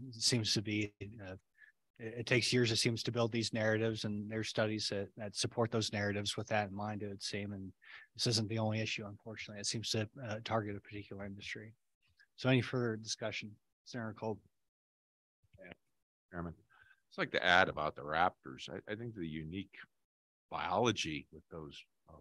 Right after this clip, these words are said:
Speaker 2: birds, they're very slow to reproduce. A-, and once you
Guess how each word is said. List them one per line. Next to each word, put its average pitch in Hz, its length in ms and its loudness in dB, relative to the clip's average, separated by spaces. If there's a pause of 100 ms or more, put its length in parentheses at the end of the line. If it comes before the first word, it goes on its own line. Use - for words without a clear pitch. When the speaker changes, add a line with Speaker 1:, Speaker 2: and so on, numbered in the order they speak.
Speaker 2:
birds, 98 440 2 (480)
they're 87 80 -8
very 107 320 6
slow 98 260 4
to 78 60 0
reproduce. 78 720 -4 (760)
A-, 80 220 -12
and 85 220 -8 (200)
once 120 340 2
you 92 120 -2